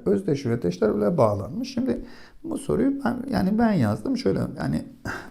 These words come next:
parantez içerisinde veya soru daha açıklamalı olabilirdi. Şuradaki tellerin bir manyetik alanı yok. Yani bunu, e, ihmal edilecek diye not almamız gerekiyor. Tabii buradaki mantığı anlatacağız biz.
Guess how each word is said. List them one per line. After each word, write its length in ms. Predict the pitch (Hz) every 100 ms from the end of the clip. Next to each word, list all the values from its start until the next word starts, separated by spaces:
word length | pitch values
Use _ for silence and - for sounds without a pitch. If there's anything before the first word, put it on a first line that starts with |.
| -
parantez 460 | 180 180 180 147
içerisinde 460 | - 104 101 - -
veya 200 | 139 120
soru 280 | - 147 139
daha 160 | 135
açıklamalı 540 | 127 123 110 117 117 143
olabilirdi. 680 | 131 117 104 101 127 208 - - - - -
Şuradaki 580 | - 214 175 139 - -
tellerin 880 | - 160 160 156 156 165 226 269 -
bir 240 | 185 160 151
manyetik 560 | 143 160 131 - -
alanı 340 | - 220 269 226
yok. 380 | 190 - - -
Yani 220 | 131 123
bunu, 100 | 143 - - - - - - - 151
e, 360 | 127 117 117 117 127 147
ihmal 340 | 143 175 147
edilecek 580 | 123 110 123 190 190 -
diye 200 | 202 196
not 200 | 185 117
almamız 460 | 104 101 101 101
gerekiyor. 400 | 101 107 - 269 285 - - - -
Tabii 180 | 262 220
buradaki 280 | 196 185
mantığı 460 | 214 180 175 170 185
anlatacağız 720 | 139 107 101 101 104 104 -
biz. 160 | 277